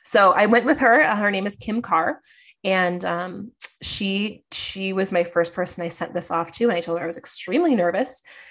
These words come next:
And, um, she sent it back. She did a couple, her, um, two rounds of edits and said she loved it and was very much looking forward to the, to the final copy when the pictures are in there and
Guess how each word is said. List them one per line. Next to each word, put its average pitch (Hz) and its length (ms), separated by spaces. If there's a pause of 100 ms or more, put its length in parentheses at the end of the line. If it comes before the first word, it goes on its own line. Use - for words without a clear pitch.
(180)
And, 180 320
um, 180 440
she 185 460
sent 190 260
it - 100
back. 185 280
She - 160
did 180 140
a 175 60
couple, - 300
her, 180 400
um, 202 460
two 214 240 (100)
rounds 180 300
of 185 100
edits 233 480
and 185 400 (800)
said 202 260
she 202 180
loved 185 280
it 185 100
and - 80
was 175 140
very 175 200
much 175 180
looking 185 200
forward 208 240
to 190 80
the, - 220 (400)
to 220 100
the 208 100
final 196 260
copy 196 440
when 180 140
the 190 80
pictures 220 420
are 185 120
in 180 140
there 185 240
and 180 200